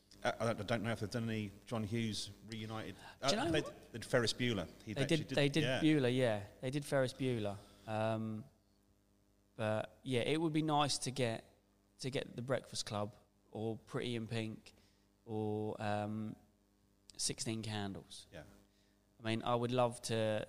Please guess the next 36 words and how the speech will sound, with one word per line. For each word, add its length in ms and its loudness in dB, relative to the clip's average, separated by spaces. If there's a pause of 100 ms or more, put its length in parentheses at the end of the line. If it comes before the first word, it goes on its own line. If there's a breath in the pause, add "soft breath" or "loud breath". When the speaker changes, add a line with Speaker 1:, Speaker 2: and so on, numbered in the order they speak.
(160)
Speaker 2:
I, 220 -2
I 80 2
would 140 0
love 200 0
to 80 -8
see 300 0
John 300 0
Cryer. 420 -4 (420)
Speaker 1:
Yeah. 180 -2 (280)
Speaker 2:
After 260 -2
his 220 2
turn 340 0
in, 320 -2
uh, 320 -2 (640 loud breath)
i-, 20 -4
in 240 -2
the 60 -2
C 240 2
W 260 0
Arrowverse 680 0
as, 140 -6
as 220 -4
Speaker 1:
Yeah. 40 -2
Speaker 2:
Lex, 360 -2
I 80 -2
would 140 0
love 300 0
to 80 -8
see 220 -2
John 260 -4
Cryer 400 -2
again 360 -4 (340 soft breath)
Speaker 1:
Yeah. 100 -8
Speaker 2:
talking 380 -2
about 460 -4
Ducky. 420 -8